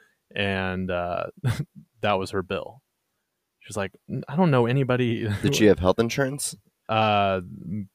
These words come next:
Speaker 1: p-, I think so. I think she did.
Speaker 2: Man, just
Speaker 1: But
Speaker 2: anything that
Speaker 1: still.
Speaker 2: requires, like, an emergency room visit, and then, I mean, that's just a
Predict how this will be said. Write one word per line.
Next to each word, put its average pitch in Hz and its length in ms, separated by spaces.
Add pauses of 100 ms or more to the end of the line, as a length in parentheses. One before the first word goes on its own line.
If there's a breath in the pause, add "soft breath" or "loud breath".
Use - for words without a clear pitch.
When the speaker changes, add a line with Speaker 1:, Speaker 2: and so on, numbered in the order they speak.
Speaker 1:
p-, 107 340
I 98 220
think 202 220
so. 127 600
I 98 60
think 117 180
she 107 120
did. 90 300 (580 soft breath)
Speaker 2:
Man, 120 160
just 98 100
Speaker 1:
But 113 80
Speaker 2:
anything 143 260
that 156 60
Speaker 1:
still. 135 100
Speaker 2:
requires, 92 560
like, 85 120
an 80 80
emergency 78 600
room 76 280
visit, 78 560
and 80 200
then, 73 420 (840)
I - 40
mean, 101 340
that's 117 280
just 151 320
a 190 120